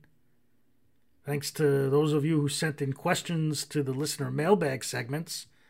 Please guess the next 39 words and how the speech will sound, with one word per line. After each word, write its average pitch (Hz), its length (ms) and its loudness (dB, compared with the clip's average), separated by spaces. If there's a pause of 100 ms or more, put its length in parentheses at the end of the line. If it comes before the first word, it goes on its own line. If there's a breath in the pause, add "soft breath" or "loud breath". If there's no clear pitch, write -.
(160 soft breath)
Sorry 143 280 2
I 143 40 6
didn't 135 120 2
get 143 160 -2
to 131 80 -6
them 120 120 -8
today. 127 320 -6
I 123 140 -8 (320 soft breath)
just - 160 -20
didn't 135 180 -2
want 135 140 -2
to 120 40 -4
go 139 180 6
too 139 200 -4
long. 110 320 -10 (1080 soft breath)
However, 143 440 0
I 131 140 -4
do 123 240 -4
believe 160 380 2
I 123 100 -4
answered 143 480 -2
everyone's 147 540 0
questions 147 580 -6
somewhere 175 540 4
in 117 160 -8
this 117 220 -8
rant. - 380 -8 (680)
Is - 60 -20
that 131 100 -8
okay? 156 400 0
Corey 160 340 2
Cantor 165 520 -2
at 143 180 -2
C - 240 -6
B 160 140 -4
C 165 260 -4
seven 156 340 -6
two 165 160 -8
seven, 170 540 -2